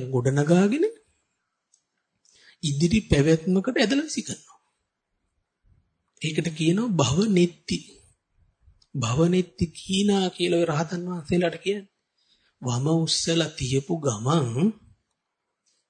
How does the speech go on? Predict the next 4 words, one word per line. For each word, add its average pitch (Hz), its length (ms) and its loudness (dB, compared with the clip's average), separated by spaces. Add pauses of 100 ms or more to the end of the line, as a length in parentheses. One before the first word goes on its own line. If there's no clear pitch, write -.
(600)
දකුණු 202 420 2
කකුල 247 340 0
මතක් 339 400 -2
වෙනවා. - 380 -10